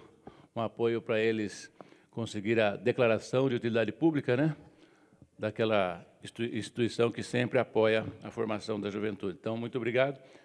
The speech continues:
Tenho certeza que os vereadores também apoiarão esse projeto de lei, ok? Senhor presidente, eu peço, primeiramente, a supressão da leitura de todos os projetos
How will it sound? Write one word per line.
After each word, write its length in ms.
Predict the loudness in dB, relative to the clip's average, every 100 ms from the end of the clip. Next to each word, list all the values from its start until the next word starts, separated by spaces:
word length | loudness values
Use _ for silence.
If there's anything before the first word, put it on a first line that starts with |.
| _
Tenho 120 | -2
certeza 380 | 0 2 2 0
que 60 | -2
os 80 | 2
vereadores 560 | 4 4 2 2 0
também 280 | 0 0 2
apoiarão 560 | 0 2 4 4 2 -2 -10 -20 -20 -20 _ -4
esse 280 | -2 -2
projeto 340 | 0 4 4 4
de 100 | 0
lei, 240 | 0 -4 -12 -12
ok? 500 | 0 2 2 -2 -16 -20 -12
Senhor 140 | -4 0
presidente, 360 | 2 2 2
eu 60 | 0
peço, 640 | 6 6 4 0 0 0 -6 -18 -20
primeiramente, 640 | -8 -4 0 2 2 0 -4
a 40 |
supressão 440 | -6 -2 0 4 4
da 80 |
leitura 340 | 4 4 0 0
de 120 | -2
todos 300 | 0 2 2
os 40 |
projetos 640 | 2 2 6 4 2 -8